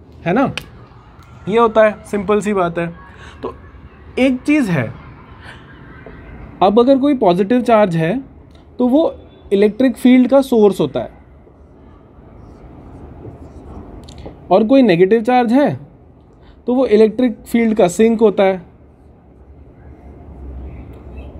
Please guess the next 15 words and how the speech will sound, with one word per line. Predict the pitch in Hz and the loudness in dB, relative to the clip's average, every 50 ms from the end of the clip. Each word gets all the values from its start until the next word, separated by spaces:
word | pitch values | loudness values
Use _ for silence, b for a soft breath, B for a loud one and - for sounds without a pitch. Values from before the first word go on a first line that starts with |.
| - - - - - - - - - - B B B B B B B B - - | -18 -18 -16 -16 -14 -14 -14 -14 -14 -16 B B B B B B B B -2 2
कि | 247 254 | 2 4
मतलब | 247 233 220 - 214 175 180 240 302 294 - - - - - - - - - - - - - - - - - - - - - - - - - - | 4 2 0 -2 0 0 0 0 -2 -6 -12 -18 -20 -20 -20 -20 -20 -20 -20 -20 -20 -20 -20 -20 -20 -20 -20 -20 -20 -20 -20 -20 -20 -14 -4 -2
अगर | 175 185 208 247 254 | 0 2 4 4 2
कोई | 247 269 269 262 | 2 2 0 2
positive | 240 220 202 202 220 196 254 247 | 2 2 2 2 2 0 0 0
charge | - 247 233 220 208 185 | 2 2 2 2 4 2
है | 240 285 | 0 0
तो | 277 302 269 | 0 -2 -2
वहाँ | 220 196 196 202 208 | -2 -2 -4 -4 -4
से | - 277 277 | -4 -4 -4
electric | 190 196 202 208 196 - 247 254 - | -2 -2 -2 -2 -2 -4 -4 -4 0
field | - 254 247 240 247 | 0 0 2 2 2
lines | 254 277 311 285 | 2 2 2 0
शुरू | - - 240 233 247 240 | 0 2 2 4 4 4
करेंगी, | 208 208 165 151 143 135 127 127 127 127 | 4 4 4 4 2 0 0 -2 -4 -6